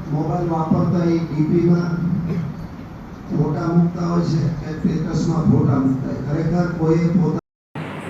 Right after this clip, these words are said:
જે વ્યક્તિના મોબાઈલમાંથી ઓનલાઈન પૈસા ઉપડ્યા હોય તેને જ ખબર પડે, બાકી આજુબાજુવાળાને કોઈ ખબર જ નથી હોતી. અને ઓનલાઈન ચીટિંગ કરવાના ઘણા જ નાસુકા છે. કોઈને એ ટી એમ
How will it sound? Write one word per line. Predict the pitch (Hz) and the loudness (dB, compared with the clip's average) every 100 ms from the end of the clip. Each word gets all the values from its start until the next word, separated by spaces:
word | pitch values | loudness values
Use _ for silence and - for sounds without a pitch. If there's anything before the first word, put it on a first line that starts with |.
| - | 0
જે | 175 190 | 4 6
વ્યક્તિના | 185 185 180 185 185 185 | 6 6 4 4 6 6
મોબાઈલમાંથી | 165 160 170 180 180 180 180 - - | 8 8 8 6 4 4 4 4 6
ઓનલાઈન | 156 160 165 170 180 | 6 6 4 4 4
પૈસા | - - 170 | 4 6 8
ઉપડ્યા | 170 170 165 170 | 8 8 6 6
હોય | 170 165 | 8 6
તેને | 160 160 165 | 6 6 6
જ | - 156 | 6 6
ખબર | 139 143 | 6 8
પડે, | 139 143 | 6 4
બાકી | - 143 147 165 | 6 6 6 6
આજુબાજુવાળાને | 147 151 180 175 170 180 170 170 170 | 6 6 6 6 6 6 6 6 4
કોઈ | 170 170 | 4 6
ખબર | 156 156 160 | 6 8 8
જ | - 135 | 6 6
નથી | 135 131 - | 6 6 6
હોતી. | - - - - - - - - - - | 4 2 -2 -4 -6 -10 -10 -10 -10 -8
અને | - 170 175 165 | 2 6 6 6
ઓનલાઈન | 170 170 196 196 190 | 6 6 6 4 4
ચીટિંગ | 190 170 170 190 190 | 4 6 6 6 8
કરવાના | 185 185 190 170 - 165 - - - - - - | 8 8 8 6 0 -2 -4 -6 -10 -10 -10 0
ઘણા | 135 156 196 208 | 4 6 8 8
જ | 202 180 | 6 4
નાસુકા | 170 165 - 151 165 143 - | 2 2 4 4 2 0 0
છે. | - - - - - - - - - - | -2 -4 -8 -10 -10 -10 -8 -8 -8 -4
કોઈને | 151 165 170 | 4 4 4
એ | 170 165 170 | 4 4 4
ટી | |
એમ | 170 175 175 | 6 8 6